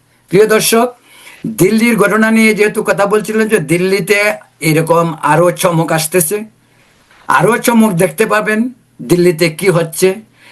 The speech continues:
শেখ হাসিনা একেবারে নীরব, তা, তা নয়। আপনারা জানেন, শেখ হাসিনা বিভিন্ন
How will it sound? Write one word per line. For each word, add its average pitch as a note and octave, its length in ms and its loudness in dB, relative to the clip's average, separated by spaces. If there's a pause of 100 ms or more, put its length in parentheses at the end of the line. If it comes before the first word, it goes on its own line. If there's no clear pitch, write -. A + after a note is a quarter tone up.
(140)
শেখ E3+ 280 -2
হাসিনা G3 400 0 (400)
একেবারে G3 500 0
নীরব, G#3+ 380 2 (240)
তা, F3 240 0 (260)
তা F#3 160 0
নয়। F#3 300 2
আপনারা F3+ 320 0
জানেন, F3 500 -2 (280)
শেখ E3+ 240 0
হাসিনা F3+ 560 -2
বিভিন্ন F3+ 640 2